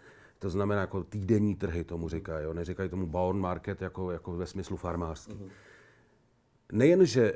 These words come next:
Speaker 1: vám odpověděli téměř okamžitě, v podstatě do, do dne jste měli odpověď tady. Tady někomu napíšete? Tři měsíce žádná doba. Nikdo vám neodpoví.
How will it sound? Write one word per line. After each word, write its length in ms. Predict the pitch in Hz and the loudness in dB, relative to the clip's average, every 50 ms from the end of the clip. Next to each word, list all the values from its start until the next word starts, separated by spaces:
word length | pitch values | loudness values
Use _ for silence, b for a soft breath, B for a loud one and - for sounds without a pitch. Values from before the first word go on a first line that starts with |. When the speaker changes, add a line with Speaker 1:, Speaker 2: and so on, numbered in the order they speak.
| - | -2
Speaker 1:
vám 280 | 87 104 107 107 104 95 - | -2 0 2 2 0 0 -2
odpověděli 600 | 113 - - - 120 117 117 107 117 117 113 107 | -6 -6 -2 -2 0 2 2 2 2 2 0 0
téměř 360 | - 117 110 113 117 107 - | 0 0 0 0 0 -2 -4
okamžitě, 640 | 95 - - 120 117 110 80 87 85 - 82 76 71 - _ _ _ _ _ _ _ _ _ _ | -6 -6 -4 -2 -2 -2 -2 -2 -6 -6 -10 -12 -12 -14 _ _ _ _ _ _ _ _ _ _
v 20 | |
podstatě 360 | - 98 - - 110 98 117 | -12 -10 -8 -6 -4 -4 -2
do, 120 | 107 104 104 | 0 0 0
do 280 | 107 107 92 131 131 | 0 0 4 4 4
dne 320 | 123 104 107 98 87 76 - - - _ _ _ | 6 4 2 0 0 -2 -6 -12 -18 _ _ _
jste 200 | - - - 110 | -20 -8 -4 -2
měli 200 | 107 107 104 104 | -2 0 0 0
odpověď 420 | 98 90 - - 95 87 82 78 | 0 -2 -2 -2 -4 -2 -2 -4
tady. 300 | - - 78 69 62 64 - _ | -6 -8 -10 -10 -10 -14 -16 _
Tady 360 | - 98 101 120 147 151 143 - | -6 -4 -2 0 0 -2 -2 -4
někomu 280 | 113 113 110 104 101 98 | -6 -6 -4 -4 -2 -2
napíšete? 600 | 92 - - 131 - - 113 - 110 107 98 95 - _ _ _ _ _ _ _ _ _ _ _ _ _ _ _ _ _ _ _ _ _ _ | -4 -4 -6 -8 -6 -8 -10 -10 -10 -12 -12 -14 -18 _ _ _ _ _ _ _ _ _ _ _ _ _ _ _ _ _ _ _ _ _ _
Tři 160 | - - 101 | -10 -6 -4
měsíce 400 | 98 92 85 - 98 90 87 98 | -2 -2 -4 -4 -8 -6 -6 -4
žádná 300 | 87 92 95 92 92 92 | -4 -4 -4 -4 -4 -6
doba. 200 | 90 92 85 73 64 | -6 -6 -8 -8 -6
Nikdo 260 | 87 98 104 101 113 | -6 -4 -4 -2 -2
vám 140 | 113 110 104 | -2 -2 -2
neodpoví. 500 | 98 92 92 - - 80 71 69 62 | -4 -6 -6 -8 -10 -12 -12 -12 -14